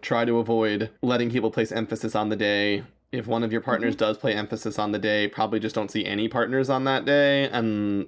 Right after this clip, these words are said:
Speaker 1: then you won't have to deal with that.
Speaker 2: Yeah, I mean, it's your birthday, so you should spend it with you.
Speaker 1: Maybe have your birthday be the day that you see everybody.
Speaker 2: Yeah.
Speaker 1: Maybe put on my birthday in that case so that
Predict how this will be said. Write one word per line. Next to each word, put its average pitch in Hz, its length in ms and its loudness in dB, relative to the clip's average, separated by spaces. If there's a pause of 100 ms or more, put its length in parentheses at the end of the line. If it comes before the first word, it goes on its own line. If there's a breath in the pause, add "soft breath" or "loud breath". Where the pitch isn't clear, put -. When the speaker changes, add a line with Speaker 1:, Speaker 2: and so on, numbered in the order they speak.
Speaker 1:
then 107 360 -2
you 107 100 2
won't 104 180 0
have 107 200 -2
to 107 80 -4
deal 101 160 0
with 95 100 -2
that. 92 260 -6
Speaker 2:
Yeah, 156 300 -6
I 196 60 -4
mean, 208 120 0
it's 233 180 -2
your 277 140 0
birthday, 214 600 -2
so 180 320 -2
you 180 380 -2
should 214 220 -2
spend 202 240 -2
it 196 100 -2
with 170 140 -4
you. 180 320 -2 (160)
Speaker 1:
Maybe 117 240 0
have 107 180 0
your 101 120 -2
birthday 101 240 -2
be 98 100 -2
the 95 100 -2
day 101 140 0
that 95 140 -2
you 101 60 -2
see - 220 -4
everybody. 95 760 -2
Speaker 2:
Yeah. - 140 -6
Speaker 1:
Maybe 95 320 -2
put 98 180 -4
on 95 100 -2
my 95 120 -4
birthday 98 340 -4
in 95 100 -2
that 92 160 -8
case - 500 -6 (100)
so 104 240 -2
that 92 380 -4